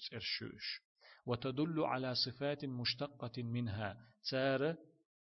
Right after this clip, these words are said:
шей-, шейха схадолш долу маън ду цар гойтш, сифат ду цар гойтш, куцош ду цар. Хор цэ, масала, самиун, хезш верг ал цэ хилчи, цунах схадолш маън ду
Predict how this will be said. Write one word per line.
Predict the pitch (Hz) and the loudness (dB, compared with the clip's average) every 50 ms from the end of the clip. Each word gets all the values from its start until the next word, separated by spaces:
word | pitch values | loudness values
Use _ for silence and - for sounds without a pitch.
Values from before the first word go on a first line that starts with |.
| _ _ - | _ _ -2
шей-, | - - - - 139 135 143 143 | 2 4 4 6 4 4 4 4
шейха | 147 - - 143 135 127 123 - 151 156 | 4 4 6 6 4 2 0 0 0 0
схадолш | - - 143 139 143 143 127 120 104 - - | 2 4 4 6 6 6 4 4 2 -2 -4
долу | - 117 110 117 139 147 143 - - - - | -4 -2 0 2 2 2 0 -4 -10 -6 -2
маън | 127 139 143 135 123 117 | 0 2 2 2 0 -2
ду | 110 120 | -2 -4
цар | 113 - - 110 104 104 | -4 -4 -4 -4 -6 -6
гойтш, | 101 113 113 110 107 - - - - - - - | -2 -2 0 0 -2 -2 -2 -2 -2 -4 -6 0
сифат | - - - 160 - - 143 123 113 - - - | 4 4 4 4 4 2 2 2 2 0 -2 -2
ду | 123 120 | -2 -4
цар | 117 - 117 104 104 | -4 -4 -4 -4 -4
гойтш, | 104 113 113 113 107 - - | -2 0 0 0 0 -2 -2
куцош | - - 143 143 - 120 107 - - | 0 -2 -2 -2 -2 -4 -4 -4 -6
ду | - 110 | -8 -8
цар. | - - 110 104 - | -6 -6 -6 -6 -6
Хор | 87 104 131 143 151 156 156 147 151 | 0 6 8 10 12 12 12 10 8
цэ, | - - - 156 170 180 - - - _ _ | 4 0 0 0 0 -2 -4 -10 -20 _ _
масала, | - 135 123 - 139 123 123 120 | -2 0 0 2 2 0 2 2
самиун, | 113 - - 147 143 139 139 139 143 113 110 113 104 | 4 4 4 4 4 4 4 4 2 0 -4 -6 -4
хезш | - - 156 147 - - - - - | 0 2 4 4 4 4 4 2 2
верг | 123 120 117 117 - | 0 0 -2 -2 -2
ал | - 120 113 113 | -2 -2 -2 -2
цэ | - - 165 143 | -2 -2 -2 -2
хилчи, | - 139 131 123 113 - - 175 180 - - - - - - | -2 -2 -2 0 2 4 4 4 4 2 -2 -18 -20 -18 -12
цунах | - - 139 135 127 110 - | -6 -4 -2 -2 -2 -2 -2
схадолш | - - - 151 151 139 131 131 139 139 131 - - | 0 2 4 4 4 6 4 4 4 2 2 0 0
маън | 120 123 143 151 143 123 117 117 | 2 2 2 2 2 2 0 2
ду | 113 135 165 180 - | 4 4 4 4 2